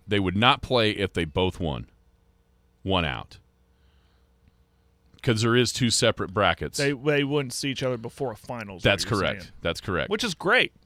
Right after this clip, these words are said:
Speaker 2: You, that's what we want.
Speaker 1: That's right. So as you move along, that's where you start getting the, the losers from the other bracket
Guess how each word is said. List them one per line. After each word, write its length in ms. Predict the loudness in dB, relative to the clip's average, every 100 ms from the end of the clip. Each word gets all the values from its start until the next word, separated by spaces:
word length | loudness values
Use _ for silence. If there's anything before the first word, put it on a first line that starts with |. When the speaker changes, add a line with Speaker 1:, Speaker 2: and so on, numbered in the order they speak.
| -16
Speaker 2:
You, 200 | -12 -8
that's 240 | -8 -6
what 100 | -6
we 80 | -6
want. 260 | -8 -10 -14 _ _ _ _
Speaker 1:
That's 200 | -4 2
right. 180 | 2 2
So 220 | 0 -2 -2
as 220 | -2 -2
you 60 | 2
move 260 | 4 4
along, 480 | 4 4 6 4 2 -4 _ _ _ _
that's 320 | 0 2 2
where 100 | 0
you 100 | 0
start 360 | 2 4 4 2
getting 360 | 2 2 2 0
the, 300 | 0 -2 -2
the 120 | -4
losers 520 | 0 2 2 2 -2
from 240 | 0 0 2
the 140 | 2
other 160 | 0 -2
bracket 480 | 0 0 0 -4